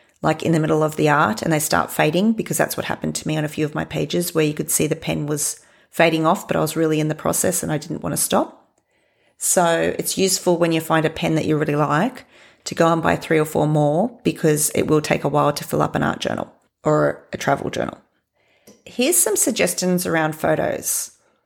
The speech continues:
Now, I don't know about you, but to be honest, I haven't printed off real photos for years and years. And there's one simple reason. I'm completely overwhelmed.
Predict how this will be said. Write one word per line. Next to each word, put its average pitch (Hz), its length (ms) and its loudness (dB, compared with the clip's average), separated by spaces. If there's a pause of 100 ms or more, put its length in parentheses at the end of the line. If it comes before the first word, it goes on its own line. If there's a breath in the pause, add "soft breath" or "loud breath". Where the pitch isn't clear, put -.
(460)
Now, 196 460 2
I 226 80 4
don't 247 200 2
know 185 420 2 (380)
about - 320 0
you, 156 460 -2 (160)
but - 420 2 (480)
to - 120 -4
be 175 100 4
honest, 180 540 2
I 175 100 4
haven't 190 320 2
printed 156 320 -2
off 160 380 -2
real 165 220 2
photos 156 520 0
for - 200 -6
years 160 420 0
and 156 240 -2
years. 151 380 -4 (500 soft breath)
And 175 100 6
there's 175 180 4
one 185 280 2
simple 180 320 0
reason. - 480 -2 (440)
I'm 175 140 4
completely 180 460 0
overwhelmed. 151 680 -4